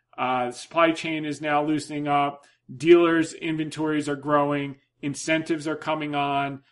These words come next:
Uh, used car demand is going down 'cause the prices are too high. New car demand, we think, is gonna stay solid through this softening period in the economy 'cause it's been pent up for two years.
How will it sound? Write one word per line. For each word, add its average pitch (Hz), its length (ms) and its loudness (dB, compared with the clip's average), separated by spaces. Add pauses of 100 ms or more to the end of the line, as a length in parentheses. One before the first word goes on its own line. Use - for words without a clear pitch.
(220)
Uh, - 60 -10
used 175 420 -2
car 156 240 4
demand 151 420 -2
is 135 80 -8
going 135 300 -4
down 165 340 -2
'cause 131 180 -10
the 123 60 -12
prices 139 400 -6
are 135 80 -4
too 131 240 -8
high. 139 340 -2 (220)
New 160 260 2
car 160 260 2
demand, 143 400 -4
we 139 100 -4
think, 135 220 -8
is 127 100 -10
gonna 135 180 -8
stay 131 260 -4
solid 143 520 0
through 139 160 -4
this 135 180 -8
softening 139 420 -2
period 135 320 -2
in 131 80 -6
the 123 80 -6
economy 139 480 -8
'cause 123 200 -8
it's 113 120 -18
been 127 140 -10
pent 131 260 -10
up 127 160 -4
for 123 60 -14
two 135 200 -8
years. 147 300 -2